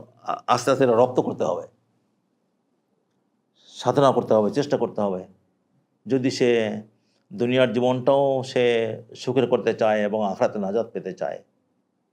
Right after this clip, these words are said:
কারণ এ তো হকের মাসলাও। যদি তাদের মন্তব্যের কারণে সে দমে যায়,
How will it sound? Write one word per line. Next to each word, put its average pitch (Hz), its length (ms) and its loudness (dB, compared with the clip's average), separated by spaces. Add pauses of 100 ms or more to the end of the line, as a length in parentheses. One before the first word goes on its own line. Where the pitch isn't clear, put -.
(1000)
কারণ 127 120 -2
এ 127 80 4
তো 135 100 4
হকের 131 280 4
মাসলাও। 117 500 -2 (1500)
যদি 131 200 0
তাদের 143 260 4
মন্তব্যের 135 480 2
কারণে 139 240 4 (480)
সে - 120 0
দমে 143 220 4
যায়, 110 200 2